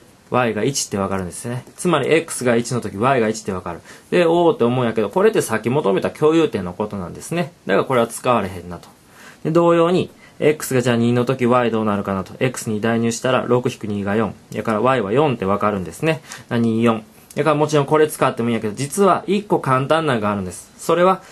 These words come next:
Xがゼロの時なんですね。Xがゼロの時。Xゼロの時、Yなんぼなりますかっていうと、Yはマイナス二になりますよね。Xがゼロの時、Yがマイナス二になる。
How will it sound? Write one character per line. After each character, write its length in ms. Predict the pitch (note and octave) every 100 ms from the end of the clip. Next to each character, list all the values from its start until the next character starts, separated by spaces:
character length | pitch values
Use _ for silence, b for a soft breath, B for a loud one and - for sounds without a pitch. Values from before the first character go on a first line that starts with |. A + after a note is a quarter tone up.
| B -
X 420 | F#3+ G3 - -
が 80 | A#2
ゼ 220 | B2 G#3
ロ 100 | G3+
の 120 | A#2+
時 240 | A2 G#2+
な 120 | G#2 F2
ん 60 |
で 80 | F2
す 120 | -
ね。 180 | D3+ D3 - - - B B B B
X 340 | - E3+ - B2
が 80 |
ゼ 120 | A2+ B2
ロ 80 |
の 80 | G#2+
時。 200 | F#2 -
X 340 | - F3+ F#3 C3+
ゼ 80 | D3
ロ 100 | C3+
の 60 |
時、 140 | A#2 A#2
Y 220 | C3+ B2+
な 100 | G#2
ん 80 | A2
ぼ 100 | A#2+
な 100 | G#2
り 80 |
ま 120 | F#2+ F#2+
す 80 | -
か 100 | G#2+
っ 40 |
て 140 | G#2
い 40 | G2+
う 20 |
と、 220 | - C3
Y 220 | C3+ D3 B2
は 120 | G2
マ 180 | D3+ F3
イ 60 |
ナ 120 | F3+
ス 160 | F#3 -
二 100 | A2+
に 160 | G#2+ G2+
な 100 | F2+
り 80 |
ま 140 | F2+ F#2
す 100 | -
よ 60 |
ね。 160 | G2+ A2+ B B B B -
X 280 | D#3 D#3+ -
が 60 |
ゼ 100 | A2+
ロ 80 | B2+
の 80 | A#2
時、 160 | G#2 A2
Y 220 | C3+ A#2+
が 80 | G#2
マ 160 | G#2+
イ 20 |
ナ 100 | A2
ス 120 | G#2+ -
二 80 |
に 20 | F2
な 80 |
る。 60 | E2+